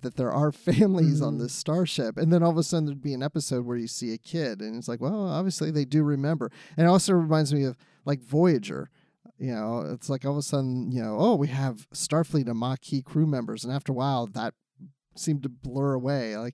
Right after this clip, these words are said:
Speaker 1: you know, do they even remember that they're Maquis? <laughs> You know, that they don't always get along? But, uh, it, it, it is interesting concept. I like that idea of, "I'm not from Earth, I'm not from Vulcan, I'm from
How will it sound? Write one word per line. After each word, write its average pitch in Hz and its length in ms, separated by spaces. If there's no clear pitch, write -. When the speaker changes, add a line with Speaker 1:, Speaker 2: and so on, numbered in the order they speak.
Speaker 1:
you 143 120
know, 127 60
do 147 100
they 160 160
even 233 260
remember 190 460
that 202 160
they're 143 160
Maquis? 160 680
<laughs> 202 200
You 277 60
know, 247 240
that 202 280
they 170 100
don't 175 160
always 165 300
get 175 160
along? 165 500
But, 147 400
uh, 139 380
it, 214 180
it, 202 160
it 226 140
is 285 180
interesting 160 840
concept. 156 420
I 151 60
like 175 260
that 160 160
idea 143 460
of, 131 400
"I'm 147 140
not 160 200
from 135 380
Earth, 123 340
I'm 127 140
not 139 180
from 131 180
Vulcan, 117 380
I'm 123 200
from 110 480